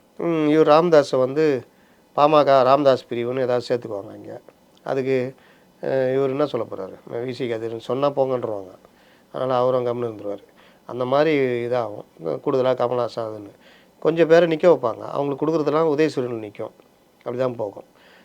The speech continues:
தேர்தல் நெருக்கத்துல சீட்டு பிரிக்கிறதுல பிரச்சனை வருதுன்னா,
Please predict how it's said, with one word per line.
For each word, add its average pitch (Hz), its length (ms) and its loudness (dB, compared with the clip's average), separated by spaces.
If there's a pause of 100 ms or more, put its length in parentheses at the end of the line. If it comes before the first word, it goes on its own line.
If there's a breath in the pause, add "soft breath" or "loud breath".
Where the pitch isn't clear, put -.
(360 soft breath)
தேர்தல் 190 380 6
நெருக்கத்துல 160 640 4
சீட்டு 190 360 -2
பிரிக்கிறதுல 143 420 0
பிரச்சனை 131 380 -4
வருதுன்னா, 107 460 -8